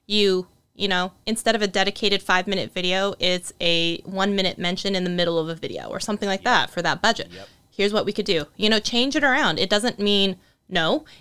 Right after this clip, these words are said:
Speaker 1: It maybe just means no to the ex-, initial scope of work, right? So negotiate that. The terms are usually negotiable.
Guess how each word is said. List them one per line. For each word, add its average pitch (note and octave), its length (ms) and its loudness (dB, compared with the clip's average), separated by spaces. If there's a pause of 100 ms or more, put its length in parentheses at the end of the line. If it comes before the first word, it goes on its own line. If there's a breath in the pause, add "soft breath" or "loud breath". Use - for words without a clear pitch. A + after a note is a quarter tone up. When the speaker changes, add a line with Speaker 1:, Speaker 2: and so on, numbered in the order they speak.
Speaker 1:
It G3+ 160 2
maybe A3 220 2
just G#3 180 -2
means G3+ 260 0
no F#3+ 200 2
to G3 100 -6
the F3+ 240 0
ex-, F#3 160 -6 (160)
initial F3+ 400 -2
scope E3 300 -4
of C#3 80 -6
work, - 320 -10
right? E3+ 340 0
So G#3+ 140 -2
negotiate G#3 520 2
that. C#3 200 0 (100)
The G#3+ 100 2
terms C#4+ 480 0
are A#3+ 60 2
usually G#3+ 320 0
negotiable. F3+ 560 -2